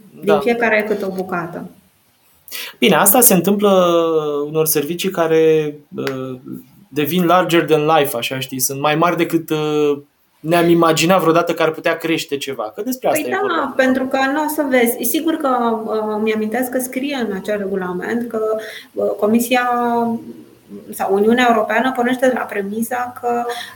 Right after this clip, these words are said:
Speaker 1: totuși startup-urile de tehnologie și dezvoltarea tehnologiei trebuie încurajată, da? Și,
Speaker 2: Mhm.
Speaker 1: uh, dar în același timp, acest tip de tehnologie despre care noi tot vorbim, ea este, dacă ne uităm la ea,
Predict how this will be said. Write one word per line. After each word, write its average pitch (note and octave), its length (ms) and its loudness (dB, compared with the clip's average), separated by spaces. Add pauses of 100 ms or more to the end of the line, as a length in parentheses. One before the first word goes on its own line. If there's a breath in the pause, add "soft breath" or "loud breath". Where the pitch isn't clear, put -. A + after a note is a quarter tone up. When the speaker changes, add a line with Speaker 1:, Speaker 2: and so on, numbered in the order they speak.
Speaker 1:
totuși B3+ 340 4
startup-urile G#3+ 1120 4
de F#3 60 2
tehnologie F#3 800 0
și A3+ 120 -2
dezvoltarea F#3 580 -4
tehnologiei G3+ 680 -2
trebuie B3 240 2
încurajată, A#3+ 840 2
da? E3 200 -4
Și, F#3 440 -6
Speaker 2:
Mhm. F3+ 160 -8 (640 loud breath)
Speaker 1:
uh, - 600 -12
dar F#3+ 220 2
în G3 120 4
același A#3+ 500 4
timp, B3+ 400 0 (360 loud breath)
acest F#3+ 520 2
tip B3 320 0
de F#3 100 4
tehnologie G3+ 600 0
despre G#3+ 300 -2
care F#3+ 240 -4
noi G3 140 -2
tot A3+ 180 -2
vorbim, A3+ 560 -2 (1000 loud breath)
ea A3+ 340 4
este, C#4+ 460 2
dacă B3+ 200 0
ne A3+ 80 2
uităm A#3 240 0
la C#4+ 200 0
ea, D4 80 2